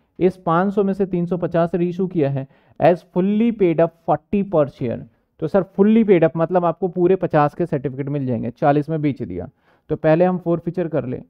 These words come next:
सर forfeiture में क्या होगा, इक्विटी शेयर कैपिटल अकाउंट डेबिट, टू शेयर forfeiture। सर, शेयर forfeiture में जो दिया है वही तो जाएगा। तो सर, पाँच सौ into में पच्चीस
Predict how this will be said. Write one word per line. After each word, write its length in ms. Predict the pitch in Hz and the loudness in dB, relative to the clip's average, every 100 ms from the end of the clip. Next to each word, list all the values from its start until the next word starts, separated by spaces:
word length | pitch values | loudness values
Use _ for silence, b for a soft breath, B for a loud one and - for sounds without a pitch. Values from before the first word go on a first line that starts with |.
| _ _ _ 147 | _ _ _ -8
सर 80 | 147 | -4
forfeiture 480 | 165 165 170 165 170 | -4 -2 -4 -4 -4
में 100 | 170 | -4
क्या 140 | 160 | -4
होगा, 140 | 131 120 | -2 -4
इक्विटी 360 | 135 151 170 | -6 -8 -8
शेयर 240 | 165 170 156 | -4 -4 -2
कैपिटल 400 | 156 139 - 151 | -4 -4 -4 -6
अकाउंट 300 | 139 135 147 _ _ _ _ _ _ | -6 -8 -10 _ _ _ _ _ _
डेबिट, 460 | 120 127 120 135 - - _ _ _ _ _ - | -4 -2 -2 -4 -10 -20 _ _ _ _ _ 0
टू 160 | 190 | 0
शेयर 280 | 190 185 165 | 0 0 0
forfeiture। 580 | 160 147 135 117 - - _ _ | 0 -4 -4 -8 -8 -12 _ _
सर, 240 | _ 180 175 | _ -2 -2
शेयर 280 | - 175 180 | 0 0 0
forfeiture 460 | 185 165 170 185 | 0 0 -2 -2
में 100 | 180 | -2
जो 100 | 175 | -2
दिया 280 | 170 151 170 | -2 0 0
है 60 | 175 | 0
वही 260 | 156 151 | 0 -2
तो 100 | 170 | -2
जाएगा। 420 | 170 156 123 117 - _ _ _ | -2 -2 -2 -8 -12 _ _ _
तो 80 | 147 | -8
सर, 160 | 156 156 | -4 -4
पाँच 440 | - 151 170 185 | -2 -2 -2 -4
सौ 280 | 143 123 139 _ _ _ _ | -4 -6 -10 _ _ _ _
into 320 | 143 151 170 | -6 -2 -2
में 140 | 170 165 | -2 -2
पच्चीस 500 | 160 - 139 - | -6 -4 -6 -8